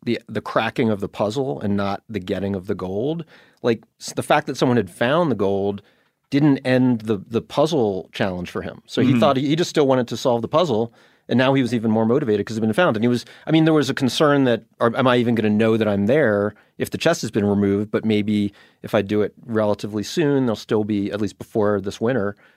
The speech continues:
Speaker 1: you know, there'll still be evidence of where the tr-, chest
Speaker 2: And
Speaker 1: has
Speaker 2: he's
Speaker 1: been
Speaker 2: got
Speaker 1: hidden.
Speaker 2: photographs to go off now 'cause the s-, the finder snapped a couple cell phone pictures of the box.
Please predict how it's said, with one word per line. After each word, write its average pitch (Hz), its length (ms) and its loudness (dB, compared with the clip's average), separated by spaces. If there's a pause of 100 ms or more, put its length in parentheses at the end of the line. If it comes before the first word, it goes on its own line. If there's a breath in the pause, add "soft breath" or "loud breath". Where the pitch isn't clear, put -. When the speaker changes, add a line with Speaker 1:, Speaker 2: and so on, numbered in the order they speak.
(120 soft breath)
Speaker 1:
you 117 80 -4
know, 104 100 0
there'll 101 300 -4
still 113 240 -2
be 117 160 -2
evidence 104 460 -2
of 92 120 -8
where 98 180 -4
the 92 80 -10
tr-, - 140 -8
chest - 300 -4
Speaker 2:
And 156 120 6
Speaker 1:
has 160 80 4
Speaker 2:
he's 110 60 2
Speaker 1:
been 101 40 2
Speaker 2:
got 151 160 4
Speaker 1:
hidden. - 140 -18
Speaker 2:
photographs 127 500 2
to 110 60 -6
go 95 180 0
off 78 220 -8
now - 240 -10 (500)
'cause 135 220 4
the 127 80 4
s-, - 240 -2
the 120 180 2
finder 131 760 0 (320)
snapped 143 640 0
a 147 40 0
couple 147 240 2
cell 208 240 2
phone 107 240 2
pictures 113 360 0
of 120 60 0
the 113 80 2
box. - 520 -2